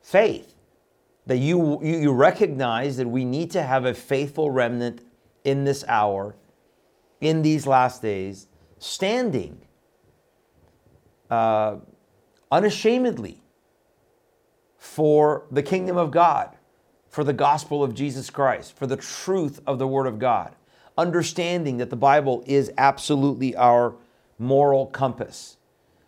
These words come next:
It is our guide, it is our instruction, it is our counsel, it is life,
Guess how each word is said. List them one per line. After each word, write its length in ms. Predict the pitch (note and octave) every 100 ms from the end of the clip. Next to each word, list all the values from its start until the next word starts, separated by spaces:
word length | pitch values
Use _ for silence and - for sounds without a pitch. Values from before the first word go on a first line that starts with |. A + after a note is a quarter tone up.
| -
It 80 | B2+
is 120 | B2+
our 140 | B2 A2+
guide, 480 | B2 B2+ C#3+ C#3+ - _ _
it 80 | A2+
is 100 | A#2+
our 120 | A#2 G#2+
instruction, 640 | - C#3+ C3+ - D3 C#3+
it 120 | - A#2
is 100 | G#2+
our 120 | G2+
counsel, 760 | - D3 D3 C#3+ D#3 D3 D3 _ _ _ -
it 100 | B2
is 160 | A2+ F#2
life, 560 | G#2+ C3 E3 E3 -